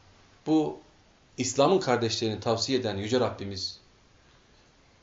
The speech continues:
"Kardeş olduğunuzu unutmayın, hiziplere te-, ayrılmayın, yoksa gücünüz gider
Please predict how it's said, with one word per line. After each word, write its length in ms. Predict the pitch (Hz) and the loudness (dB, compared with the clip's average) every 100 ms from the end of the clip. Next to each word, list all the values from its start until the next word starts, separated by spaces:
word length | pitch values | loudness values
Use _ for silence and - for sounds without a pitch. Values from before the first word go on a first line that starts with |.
| _ _ _ _ _ - | _ _ _ _ _ -4
"Kardeş 440 | 139 139 139 214 | 4 8 10 10
olduğunuzu 520 | 170 170 165 175 160 | 8 6 6 4 4
unutmayın, 720 | 170 151 208 170 165 147 113 98 - - _ _ _ _ _ _ _ _ _ _ _ _ _ | 2 2 0 2 4 4 0 -6 -14 -20 _ _ _ _ _ _ _ _ _ _ _ _ _
hiziplere 680 | 151 160 214 - 180 202 196 | 0 2 2 6 10 10 10
te-, 300 | - 156 - | 6 2 2
ayrılmayın, 840 | - 151 165 247 233 196 175 151 113 | 6 10 12 12 10 8 6 4 6
yoksa 320 | 156 214 - | 8 8 6
gücünüz 500 | 190 190 185 202 262 | 4 4 4 4 4
gider 520 | 185 180 170 127 - | 4 8 8 8 0